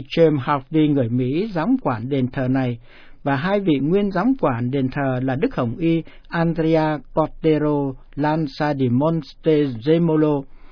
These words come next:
Đức Hồng Y Francesco Monterisi, cùng với cha Edmund Power người Mỹ,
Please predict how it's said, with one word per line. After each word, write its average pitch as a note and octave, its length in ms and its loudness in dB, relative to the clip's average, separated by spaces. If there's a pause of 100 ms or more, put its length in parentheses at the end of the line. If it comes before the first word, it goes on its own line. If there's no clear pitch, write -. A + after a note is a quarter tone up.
(280)
Đức C#4 120 0
Hồng C#3+ 180 2
Y F3 120 4
Francesco F3 760 -2
Monterisi, D#3 1000 0 (420)
cùng B2+ 220 2
với F#3 180 0
cha E3 380 -2
Edmund E3 640 0
Power D3+ 480 2 (220)
người C3+ 160 2
Mỹ, C#3 400 0